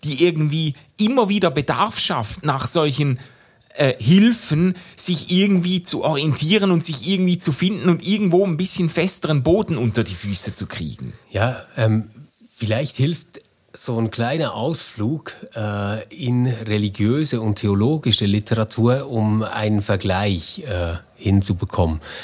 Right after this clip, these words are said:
Speaker 2: Also wenn wir, äh, die Reformationszeit und die Zeit der, ähm, ja, Aufklärung auch noch mitnehmen, dann
Speaker 1: Mhm.
Speaker 2: steht da im Zentrum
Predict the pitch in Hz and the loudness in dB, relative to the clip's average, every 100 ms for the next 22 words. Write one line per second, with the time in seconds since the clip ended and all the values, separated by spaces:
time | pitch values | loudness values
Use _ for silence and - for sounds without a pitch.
0 | - - 104 92 98 101 101 98 - - | -16 -8 -6 -2 0 4 4 2 -2 -14
1 | - 104 95 104 101 101 104 95 92 - | -6 -2 0 0 0 2 2 2 0 2
2 | 117 139 147 - - 120 113 117 120 120 | 2 4 2 -2 -2 0 2 2 2 0
3 | - 147 104 95 92 92 90 107 90 98 | -6 -8 -2 -2 -2 -6 -6 -4 -2 -2
4 | 110 - - 95 90 90 101 117 117 92 | -4 -8 -4 -2 -2 -2 -6 -8 -6 -4
5 | 87 87 87 87 - - - - - - | -4 -4 -4 -6 -10 -16 -14 -16 -18 -20
6 | - - 80 98 98 - - 110 165 - | -14 -8 -2 0 -2 -4 0 2 2 0
7 | - 98 104 110 120 107 104 113 110 113 | -2 0 2 2 0 -2 -4 -4 0 -2
8 | 113 95 107 131 117 87 80 85 101 104 | 0 0 0 0 0 0 0 0 0 0
9 | 110 117 - 101 120 - 117 113 113 | 0 0 0 2 0 0 0 2 2